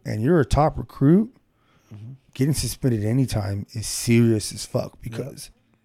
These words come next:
Speaker 1: it could affect where you go.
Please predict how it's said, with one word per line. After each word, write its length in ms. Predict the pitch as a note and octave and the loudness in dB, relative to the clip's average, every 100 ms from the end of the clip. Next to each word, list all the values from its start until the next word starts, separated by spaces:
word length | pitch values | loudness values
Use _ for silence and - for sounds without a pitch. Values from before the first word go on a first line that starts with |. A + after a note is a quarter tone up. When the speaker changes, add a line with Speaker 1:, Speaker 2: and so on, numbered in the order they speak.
| _ - | _ -8
Speaker 1:
it 100 | A#2 | -4
could 120 | A2+ | -2
affect 540 | G#2+ - B2 A2+ - - _ _ | -2 0 0 0 -4 -14 _ _
where 180 | A#2 A2+ | 0 2
you 160 | A2 G2+ | 2 4
go. 720 | B2 C3+ C#3+ C#3 C#3 C3 | 8 10 12 12 12 10